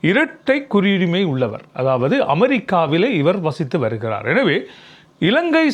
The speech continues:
சட்டத்தின்படி அமெரிக்காவிலே இருக்கின்ற ஒருவர் இலங்கையிலே போட்டியிட முடியாது. அமெரிக்கா பிரஜா உரிமை கொண்ட ஒருவர் இலங்கையிலே போட்டியிட முடியாது.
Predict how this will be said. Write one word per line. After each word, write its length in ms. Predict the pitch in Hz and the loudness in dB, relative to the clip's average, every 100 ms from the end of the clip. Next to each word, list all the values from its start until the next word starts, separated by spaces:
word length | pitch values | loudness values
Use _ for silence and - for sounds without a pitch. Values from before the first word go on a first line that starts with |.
| - | 0
சட்டத்தின்படி 880 | 190 220 - 214 160 120 117 190 - - | -2 -2 -2 -2 0 -2 -2 -2 -4 0
அமெரிக்காவிலே 960 | 147 214 302 302 - 233 233 226 226 | 0 2 0 -2 0 2 2 2 2
இருக்கின்ற 680 | 151 180 - 190 185 202 208 | 0 -2 -2 -2 0 0 -2
ஒருவர் 540 | - 147 165 160 247 339 - - - - | 0 2 2 2 0 -4 -10 -20 -20 -2
இலங்கையிலே 840 | 151 240 302 247 190 135 165 311 - _ _ | 2 2 4 2 2 2 0 -2 -8 _ _
போட்டியிட 500 | 226 254 214 170 208 | 0 2 2 2 2
முடியாது. 480 | 170 123 110 - - | 0 0 -4 -6 -4
அமெரிக்கா 560 | 131 180 208 - 202 - | 0 0 0 -2 -4 -2
பிரஜா 240 | 143 151 | 0 2
உரிமை 320 | 160 151 147 | 2 0 -2
கொண்ட 320 | 135 127 117 | -2 -4 -4
ஒருவர் 440 | 107 110 117 220 339 - - - _ | -4 -2 0 0 -4 -16 -20 -20 _
இலங்கையிலே 580 | 143 233 277 180 135 220 | 0 0 2 0 2 0
போட்டியிட 500 | 202 170 143 127 160 | 0 -2 0 0 0
முடியாது. 640 | 135 110 107 104 131 113 | -2 -4 -4 -2 -2 -4